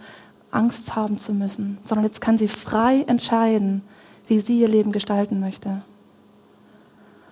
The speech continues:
Und wenn es für sowas sich nicht zu kämpfen und zu fasten und zu boxen lohnt,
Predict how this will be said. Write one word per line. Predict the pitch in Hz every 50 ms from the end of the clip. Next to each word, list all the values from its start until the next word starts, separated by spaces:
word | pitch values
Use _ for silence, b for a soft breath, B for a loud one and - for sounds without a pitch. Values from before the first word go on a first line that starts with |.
| b b
Und | - 220
wenn | 233 240
es | 247 240 -
für | - 233 214
sowas | 208 - - - 269 277 285 262 247 233 220 - -
sich | - 208 - -
nicht | 233 240 233 - -
zu | 214
kämpfen | - - - - 247 254 247 247 -
und | 220 208 208
zu | - 214
fasten | 202 - - - 233 240 240 - - - 226
und | 202 202 202
zu | - 208
boxen | 202 - - - 226 233 - - - - 226
lohnt, | 214 208 202 202 196 196 - -